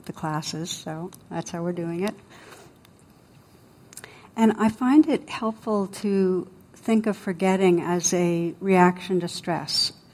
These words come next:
<clears throat> So something comes along, and it's unpleasant or unfamiliar, or in some way feels out of our control and,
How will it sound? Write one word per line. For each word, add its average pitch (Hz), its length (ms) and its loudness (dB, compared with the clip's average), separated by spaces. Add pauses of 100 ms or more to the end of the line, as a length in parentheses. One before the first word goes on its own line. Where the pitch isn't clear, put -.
(100)
<clears throat> 175 180 -10
So 202 160 2
something 214 400 0
comes 226 320 0
along, 185 520 2 (480)
and 202 180 10
it's 196 220 6
unpleasant 196 760 4
or 185 120 6
unfamiliar, 180 1080 4
or 175 60 -2
in 175 100 0
some 190 300 0
way 180 180 0
feels 180 380 -4
out 175 180 -2
of 180 140 -4
our 180 120 2
control 170 840 -4
and, 165 440 -6